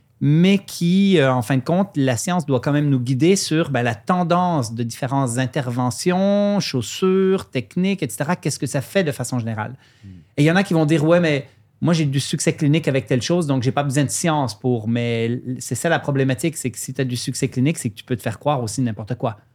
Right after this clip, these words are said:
Speaker 2: Ouais, c'est le débat expérience versus, euh, bah, données probantes, quoi.
Speaker 1: Exact.
Speaker 2: Ok, merci, euh, Blaise, pour toutes ces précisions sur la science. Euh, j'aimerais un peu parler,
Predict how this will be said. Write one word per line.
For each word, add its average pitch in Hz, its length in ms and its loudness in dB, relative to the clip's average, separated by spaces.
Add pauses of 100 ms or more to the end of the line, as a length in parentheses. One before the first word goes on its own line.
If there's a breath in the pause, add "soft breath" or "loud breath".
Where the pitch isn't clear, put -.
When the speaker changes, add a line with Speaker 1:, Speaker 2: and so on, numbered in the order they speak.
(140)
Speaker 2:
Ouais, 90 160 -6 (140)
c'est - 140 -8
le 87 80 -4
débat 90 260 0
expérience 92 640 -2
versus, 82 580 -6
euh, 76 160 -6
bah, 73 300 -12
données 85 260 -4
probantes, 87 460 -6
quoi. - 180 -20
Speaker 1:
Exact. 101 460 -4 (880 soft breath)
Speaker 2:
Ok, 160 180 2 (200)
merci, 160 840 2
euh, 107 160 6
Blaise, 127 280 2
pour 98 120 -8
toutes 120 140 -8
ces 147 100 4
précisions 135 320 2
sur 123 160 2
la 110 140 6
science. 151 600 2
Euh, 101 340 4
j'aimerais 110 500 4
un 151 120 6
peu 151 200 0
parler, 120 680 2